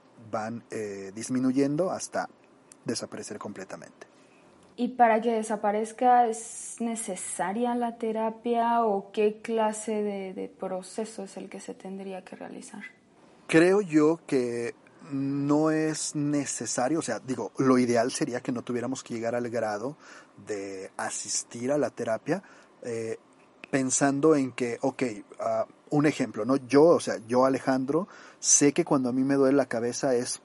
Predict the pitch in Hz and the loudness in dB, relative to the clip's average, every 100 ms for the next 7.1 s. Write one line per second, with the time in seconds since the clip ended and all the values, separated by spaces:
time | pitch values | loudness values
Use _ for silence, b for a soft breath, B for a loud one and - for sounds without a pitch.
0 | - 120 117 117 107 113 135 117 101 - | -4 -4 -2 -6 -6 -6 -4 -6 -8 -18
1 | - - 147 160 208 247 b b b - | -16 0 2 4 2 -2 b b b -14
2 | 117 123 - 123 120 156 196 - 117 113 | -6 -6 -4 -2 -2 -4 -8 -8 -6 -6
3 | 113 117 107 98 - - 98 107 117 107 | -6 -6 -8 -8 -10 -8 -8 -8 -8 -10
4 | 101 - 107 - 147 220 B B B B | -12 -12 -8 -6 -6 -6 B B B B
5 | 117 113 143 208 - - _ _ _ 131 | -6 2 2 2 -4 -18 _ _ _ -4
6 | 123 123 120 120 127 127 123 135 123 123 | 0 2 2 0 2 2 2 2 0 -4
7 | 254 | -4